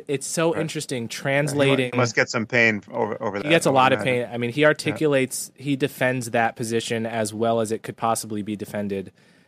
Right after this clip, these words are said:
Speaker 1: And he is one of the sanest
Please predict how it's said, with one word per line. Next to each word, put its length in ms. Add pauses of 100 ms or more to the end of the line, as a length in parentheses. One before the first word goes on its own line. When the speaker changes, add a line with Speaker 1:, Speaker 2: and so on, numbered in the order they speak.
(120)
Speaker 1:
And 400
he 360
is 540 (200)
one 300
of 220
the 140
sanest 680